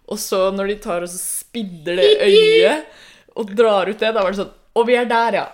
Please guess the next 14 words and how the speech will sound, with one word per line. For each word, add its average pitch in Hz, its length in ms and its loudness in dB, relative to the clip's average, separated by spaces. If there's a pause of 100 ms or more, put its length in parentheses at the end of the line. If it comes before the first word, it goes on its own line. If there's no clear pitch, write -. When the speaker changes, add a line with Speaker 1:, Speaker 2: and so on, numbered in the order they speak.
Speaker 2:
Ja. 123 120 -2
Speaker 1:
Ok, 233 220 2 (460)
nå, 240 240 2 (1080)
this 233 220 -4
is 214 100 -6
gonna 220 220 -4
be 208 180 -6
a 196 80 -2
good 190 240 -8
ride." 175 220 0 (540)
Speaker 2:
Men 165 180 0
det 180 60 4
er 165 180 4
det, 156 80 2